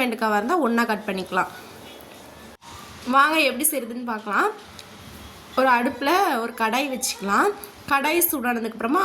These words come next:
ஆயில் விட்டுக்கலாம். ஆயில் நல்லா சூடானதுக்கு அப்புறமா கட் பண்ணி வச்ச வெண்டைக்காயை சேர்த்துக்கலாம்.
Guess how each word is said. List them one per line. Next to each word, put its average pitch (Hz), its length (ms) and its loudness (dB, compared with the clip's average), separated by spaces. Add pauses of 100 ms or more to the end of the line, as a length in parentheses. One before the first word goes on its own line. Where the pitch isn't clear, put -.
(140)
ஆயில் 262 340 2
விட்டுக்கலாம். 190 540 2 (2250)
ஆயில் 359 360 4
நல்லா 254 220 2 (100)
சூடானதுக்கு 254 640 -4
அப்புறமா 208 400 2 (200)
கட் 233 240 0
பண்ணி 320 200 2
வச்ச 240 320 -2 (160)
வெண்டைக்காயை 240 580 2 (120)
சேர்த்துக்கலாம். 208 680 2